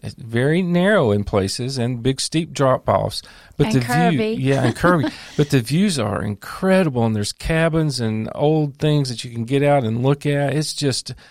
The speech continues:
Speaker 1: it's a must-do if you've never done it, and it's free.
Speaker 2: Right. And, of course, there are the popular trails along the way that you can actually park, get out of your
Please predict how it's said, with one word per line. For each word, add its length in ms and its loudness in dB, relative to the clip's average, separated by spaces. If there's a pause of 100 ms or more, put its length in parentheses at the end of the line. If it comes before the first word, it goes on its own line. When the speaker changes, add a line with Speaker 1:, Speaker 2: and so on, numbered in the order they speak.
(240)
Speaker 1:
it's 220 -2
a 80 2
must-do 600 2
if 120 -4
you've 120 -2
never 240 2
done 280 0
it, 80 2
and 100 0
it's 220 -2
free. 560 -6 (260)
Speaker 2:
Right. 440 -4
And, 160 -4
of 120 -6
course, 300 -4
there 220 -4
are 420 -4
the 440 -4 (920)
popular 520 -2
trails 520 -4
along 300 -6
the 120 -4
way 260 -2
that 200 -12 (420)
you 160 0
can 180 -6
actually 440 -6
park, 520 -4
get 180 -4
out 160 -2
of 120 -4
your 420 -6